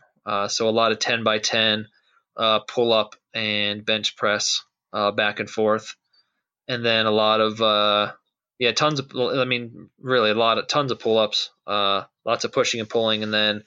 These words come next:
lots of deadlifts. Um, but mostly just stuff that was designed to add some muscle onto my body.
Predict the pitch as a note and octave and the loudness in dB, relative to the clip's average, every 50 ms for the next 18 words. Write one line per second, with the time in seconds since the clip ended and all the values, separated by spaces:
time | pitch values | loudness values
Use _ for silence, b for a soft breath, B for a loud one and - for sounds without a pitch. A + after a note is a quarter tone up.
0 | B B B B B B B A#2+ A#2 - - A2+ A2 A2 A2 G#2+ G#2 G#2+ G#2+ G#2 | B B B B B B B -2 -2 -2 -2 -2 0 0 0 2 2 2 0 0
1 | - - - - - - _ _ _ _ _ - G2 F#2+ G2 G2+ G2 G2+ G2+ G2 | 0 -2 -4 -6 -6 -10 _ _ _ _ _ -4 -2 -2 0 0 -2 -2 -4 -6
2 | F#2+ _ _ _ _ _ _ _ - A#2+ A#2 A2+ B2+ C3+ C3 B2+ - C3 A#2+ A#2+ | -10 _ _ _ _ _ _ _ -2 0 0 0 2 0 0 0 0 -2 -2 0
3 | B2 A#2 A#2 A2+ - - - - - C3 A#2+ A2+ - - B2 A2 G#2+ A#2 A2+ A2+ | 2 0 2 0 -2 -2 -2 -2 0 0 0 -2 -2 0 0 0 2 2 0 0
4 | A2 - - B B B B B B B B B D3+ D3 C#3+ D3 C#3 C#3 C3+ C3 | -2 -6 -12 B B B B B B B B B -2 0 2 2 2 2 0 -2
5 | B2 - B2 G#2 A#2+ A#2+ A#2+ - - G#2+ A2 A2 A2 G#2+ - - A#2 G2+ G2+ G#2 | 0 0 2 2 2 2 0 -2 -4 -6 -4 -2 -2 -2 -2 -2 -2 0 0 -2
6 | G2+ F#2+ F#2+ F#2+ G2 G2 G2 G2 G2 G2+ G#2 G2+ - | -4 -4 -6 -6 -4 -2 0 0 0 0 -4 -6 -10